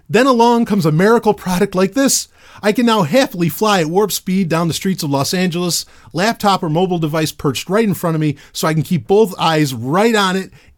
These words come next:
and on the road. It's so much easier to ignore all the frightened screams and annoying honking when you've got Facebook to look at while driving. Thank you, wheelmate.'" So yeah, it's not a deflector dish. <laughs> That might actually have been George Takei that wrote that, but anyway.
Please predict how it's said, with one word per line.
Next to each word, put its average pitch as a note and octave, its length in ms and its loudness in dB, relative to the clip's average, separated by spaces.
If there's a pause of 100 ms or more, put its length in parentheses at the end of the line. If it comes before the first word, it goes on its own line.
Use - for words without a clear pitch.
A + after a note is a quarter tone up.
and G#3+ 340 2
on F3 220 -2
the F3 60 0
road. F#3 360 0 (240)
It's D3+ 140 -6
so A3 160 2
much A3 180 0
easier F#3 360 2
to - 160 -2
ignore F3+ 360 2
all D#3 160 2
the D3 140 -2
frightened F#3+ 440 -2
screams D#3 560 -2 (360)
and C#3+ 240 0
annoying D3+ 440 0
honking B2+ 520 0
when C3+ 160 0
you've C#3 140 0
got C#3+ 180 -2
Facebook F#3 460 -2
to D3 80 -2
look C#3+ 200 0
at C#3 140 -2
while B2 220 -4
driving. A#2 560 -8
Thank C3 300 -6
you, A#2 80 -6
wheelmate.'" F#2 460 -12 (600)
So - 160 -4
yeah, C#3+ 180 -4
it's - 160 -10
not G#3 160 2
a G#3+ 80 -2
deflector G3 460 -2
dish. G#2+ 400 -2
<laughs> - 880 -4 (1000)
That B3+ 120 2
might C#4+ 180 2
actually G3+ 340 2
have D#3 60 2
been D#3+ 140 0
George D#3+ 300 0
Takei D#3 300 0
that G#2 120 -6
wrote F#2+ 200 -12
that, G2 180 -12
but A2+ 180 -10
anyway. A#2+ 340 -6